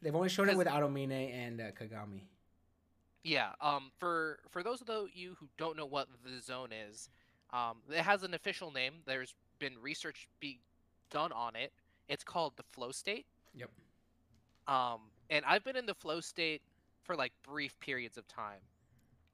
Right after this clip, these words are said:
Speaker 2: And it's, it, it's kinda just like, the best way I can describe it is you're just, you, you know, your body knows what you need to do,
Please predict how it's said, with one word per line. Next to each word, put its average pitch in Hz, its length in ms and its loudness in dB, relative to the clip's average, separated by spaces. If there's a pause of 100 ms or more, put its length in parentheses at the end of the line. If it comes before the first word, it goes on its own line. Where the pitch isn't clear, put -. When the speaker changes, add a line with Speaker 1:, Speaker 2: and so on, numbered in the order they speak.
(220)
Speaker 2:
And 139 280 4
it's, - 300 -2 (160)
it, 156 160 0 (160)
it's 156 160 -2
kinda 202 280 2
just 175 220 -4
like, 156 320 -2 (720)
the 170 80 -4
best 214 260 4
way 220 120 4
I 190 40 4
can 160 240 -10
describe 127 460 -2
it 143 120 -6
is 131 280 -8 (140)
you're 131 260 -10
just, - 400 -8 (420)
you, 156 140 -8 (100)
you 170 180 -8
know, 156 300 -4
your 156 160 -2
body 143 380 4
knows 175 240 -6
what 170 100 -10
you 185 100 -14
need 196 180 -12
to 185 60 -8
do, 208 300 -8